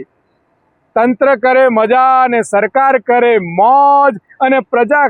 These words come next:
ખાય દંડા, એવો તો નિયમ ક્યાંક લાગુ નથી પડતો ને? એટલે કલેક્ટરશ્રીને કહેવા માંગુ છું અને મીડિયાના મિત્રોને હું કહેવા માંગુ છું, વાહવાઈ સાથે સવાલો પણ કરતા રહો, એમને પૂછો કે તમારા માટે કાયદો નથી ને આમ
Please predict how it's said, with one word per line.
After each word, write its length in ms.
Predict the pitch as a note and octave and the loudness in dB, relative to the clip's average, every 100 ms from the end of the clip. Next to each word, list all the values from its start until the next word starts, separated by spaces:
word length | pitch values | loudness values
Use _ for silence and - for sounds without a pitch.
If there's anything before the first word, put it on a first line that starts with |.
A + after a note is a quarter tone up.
| - | -4
ખાય 420 | G3 A3+ A3 G#3+ | -2 0 0 -2
દંડા, 460 | G#3 G#3 G3 F#3 E3+ D3+ _ _ _ | -2 -4 -2 0 0 -2 _ _ _
એવો 300 | F3 F#3+ A#3 B3 | 0 2 2 0
તો 80 | C4+ | -2
નિયમ 260 | B3 C4 B3 | 0 -2 0
ક્યાંક 220 | C4 B3 B3 | -2 0 -2
લાગુ 220 | B3 C4+ | -2 -2
નથી 200 | C4 C#4+ | -2 -2
પડતો 240 | D4 C#4+ A3 | -2 -2 -4
ને? 60 | - _ _ D#4 | -6 _ _ -4
એટલે 180 | D4+ C#4 | -2 0
કલેક્ટરશ્રીને 640 | C#4+ C#4+ C#4 C#4 C4+ C4 A3+ | 0 -2 -2 -4 -2 -2 0
કહેવા 240 | B3 B3 | 0 2
માંગુ 320 | A3+ A#3 A#3+ | 0 -2 -2
છું 100 | A3+ | -2
અને 100 | A3 | -2
મીડિયાના 320 | G#3 A#3 A#3+ A3+ | 0 0 0 -2
મિત્રોને 240 | C4 C4+ | -2 0
હું 160 | B3+ A3 | 0 0
કહેવા 200 | A#3 A3 | 0 0
માંગુ 200 | G#3+ G3+ | -2 -2
છું, 120 | F3 - _ D#3 | -4 -8 _ -4
વાહવાઈ 420 | G3 G3+ G#3 C4+ C#4 | 0 0 0 0 0
સાથે 220 | C4 B3+ - | 0 0 -2
સવાલો 440 | - E3+ G3+ A3+ | -2 0 2 0
પણ 220 | A#3+ A3+ | -2 -2
કરતા 280 | A#3 G#3+ C4+ | -4 0 0
રહો, 80 | C4+ F#3+ _ _ F#3 | 0 -2 _ _ -6
એમને 240 | F#3+ G#3+ A3 | -2 -2 -2
પૂછો 260 | G3+ F#3+ B3+ | -2 0 0
કે 140 | G#3 - | -2 -4
તમારા 380 | E3+ E3+ G#3 A3 | -4 -2 0 0
માટે 180 | A3 A3 | -2 -2
કાયદો 280 | G#3+ A3 A#3 | 0 0 0
નથી 240 | A#3+ A#3 A#3 | 0 0 0
ને 60 | |
આમ 160 | G#3 | -2